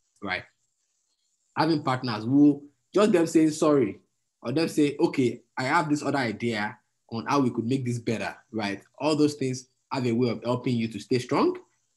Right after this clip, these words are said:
and stay on the course, right? So, um, that's how I solve that problem as well. Um, a lot of people also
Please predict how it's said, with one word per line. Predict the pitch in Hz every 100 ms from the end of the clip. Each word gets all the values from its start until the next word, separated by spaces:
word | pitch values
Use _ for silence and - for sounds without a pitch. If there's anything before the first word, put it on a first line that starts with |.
| -
and | 107 98
stay | - -
on | 120 101
the | 92
course, | 127 156 - - -
right? | 98 98
So, | - 123 107 - - -
um, | 110 104 98 95 98
that's | 131 127
how | 110 117
I | 107
solve | - 117 107
that | 107 101
problem | 101 98 95
as | 90 -
well. | 92 85 _ _ _
Um, | - 107 101 95 95 92 - _ 123
a |
lot | 156
of | 165
people | 156
also | 147 143 -